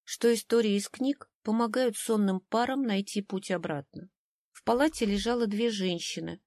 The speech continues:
со специальными устройствами на головах, подключенные к одному компьютеру. Вся информация относительно их состояния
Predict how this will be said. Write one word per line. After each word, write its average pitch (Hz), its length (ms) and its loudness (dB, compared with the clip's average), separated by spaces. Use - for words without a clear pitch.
со - 160 -8
специальными 202 720 0
устройствами 165 680 -2
на 156 140 0
головах, 160 680 -2
подключенные 233 720 0
к - 80 -8
одному 175 380 -2
компьютеру. 165 840 -6
Вся - 260 2
информация 190 760 0
относительно 160 680 -4
их 160 140 0
состояния 208 880 0